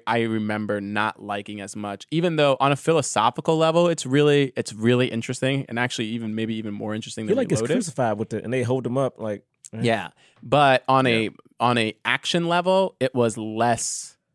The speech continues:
Speaker 1: satisfying because, and Reloaded was like this a little bit, but not as much, but a little bit because it was like, "Well, we know he can stop bullets and he can, like, do everything." So it's like,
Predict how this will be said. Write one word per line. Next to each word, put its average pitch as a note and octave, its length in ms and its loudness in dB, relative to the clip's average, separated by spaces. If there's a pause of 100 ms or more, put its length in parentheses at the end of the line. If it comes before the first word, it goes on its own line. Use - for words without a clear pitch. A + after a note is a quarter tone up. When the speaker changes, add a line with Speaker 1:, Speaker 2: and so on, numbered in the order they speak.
(280)
Speaker 1:
satisfying A2 1120 0
because, G#2 840 0 (840)
and D#3 160 4
Reloaded F#3+ 380 4
was F3 180 4
like C#3+ 140 4
this C3 120 0
a G2+ 100 0
little C3 300 4
bit, A2+ 140 2
but A2+ 80 0
not B2+ 180 4
as A#2 200 2
much, F2+ 460 -8
but C#3 120 2
a D3+ 40 2
little G#3+ 300 2
bit B2+ 220 4
because C3+ 280 0
it C3+ 40 2
was C3 180 2
like, B2+ 340 2 (380)
"Well, D3+ 140 0
we E3 140 0
know E3+ 220 2
he E3 120 0
can D3 160 -4
stop - 480 -2
bullets C#3 340 2
and A2+ 100 0
he B2 80 0
can, A#2+ 160 -2
like, A2 200 0 (120)
do B2+ 200 4
everything." A2+ 400 0
So G#2+ 160 -4
it's - 120 -8
like, G2 260 -2